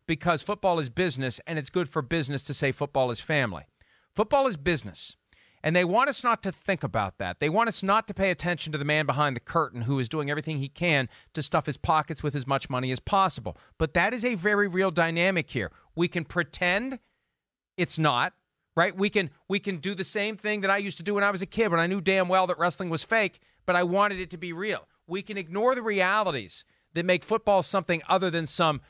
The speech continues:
pure endeavor where the cities basically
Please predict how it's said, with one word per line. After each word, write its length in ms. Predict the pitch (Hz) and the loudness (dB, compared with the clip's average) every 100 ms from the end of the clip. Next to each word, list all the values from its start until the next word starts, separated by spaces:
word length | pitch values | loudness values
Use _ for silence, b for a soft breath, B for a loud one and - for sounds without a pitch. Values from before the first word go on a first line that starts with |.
| b _ | b _
pure 680 | - - 214 214 190 170 143 b - | -6 -2 2 6 6 4 0 b -6
endeavor 720 | 165 139 185 196 143 113 - b b | -4 0 2 2 2 -2 -4 b b
where 440 | 139 175 165 151 - b _ - | 2 4 4 2 -2 b _ -2
the 100 | 170 | 0
cities 460 | - 220 202 180 | 2 2 2 0
basically 540 | - 185 - 160 160 | 0 0 0 0 0